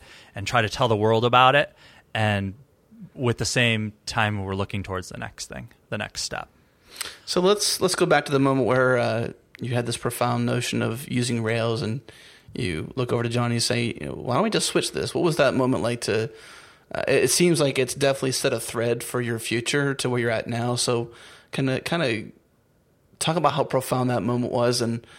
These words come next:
Speaker 2: what it meant to, like, bet on what Rails was, was gonna do for your business and I guess your happiness too in your jobs.
Speaker 1: Right. Um,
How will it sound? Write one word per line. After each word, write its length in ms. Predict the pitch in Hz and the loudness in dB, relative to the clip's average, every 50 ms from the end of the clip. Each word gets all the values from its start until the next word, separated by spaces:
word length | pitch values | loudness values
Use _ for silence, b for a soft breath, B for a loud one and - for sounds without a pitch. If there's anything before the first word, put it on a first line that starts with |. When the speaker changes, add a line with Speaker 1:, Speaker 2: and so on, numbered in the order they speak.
| B B | B B
Speaker 2:
what 160 | - 135 143 | 0 2 2
it 120 | 143 120 - | 2 2 2
meant 240 | 123 120 117 120 - | 2 0 0 0 -2
to, 80 | - 117 | -2 -4
like, 260 | 110 110 82 90 127 | -4 -4 -6 -4 -2
bet 240 | 123 117 110 - - | 0 0 0 0 -2
on 360 | 110 120 120 113 104 113 113 - | -2 -2 -2 -2 -4 -4 -6 -6
what 180 | - 120 113 - | -4 -4 -4 -2
Rails 320 | 123 117 113 110 110 - | 0 0 0 0 0 -2
was, 160 | - - - 131 - - | -4 -6 -6 -8 -6 -6
was 140 | 135 120 | -4 -4
gonna 180 | 117 113 107 104 | -2 -2 -2 -2
do 240 | 104 110 113 113 117 | -2 -2 -2 -2 -4
for 580 | - - - 107 101 87 95 104 107 113 - - _ | -6 -6 -4 -4 -2 -2 -2 -2 -4 -6 -8 -12 _
your 240 | - 117 123 123 120 | -6 -2 0 0 2
business 460 | 117 117 110 117 110 110 117 113 - | 2 2 0 0 0 -2 -2 -2 -2
and 140 | - 110 - | -2 -2 -2
I 80 | - | 0
guess 360 | 127 135 143 135 - - - B B B B B B B B | 2 2 2 2 2 -2 -4 B B B B B B B B
your 140 | - - - | -8 -6 -4
happiness 500 | - 120 120 156 - 98 78 82 - - | -2 0 0 -2 -2 -4 -6 -6 -6 -6
too 160 | - - 135 | -4 -4 -4
in 80 | 127 110 | -4 -6
your 80 | - | -6
jobs. 580 | 107 110 101 - 160 - - - - - - - - _ - - _ _ _ _ _ _ _ | -4 -4 -4 -4 -4 -6 -8 -10 -12 -12 -12 -14 -18 _ -20 -20 _ _ _ _ _ _ _
Speaker 1:
Right. 320 | - 135 98 95 95 107 120 - - _ _ - b b b b b b b b _ | -8 -6 -6 -6 -8 -10 -16 -20 -20 _ _ -20 b b b b b b b b _
Um, 300 | - 131 127 117 120 - | -2 0 0 -2 -4 -8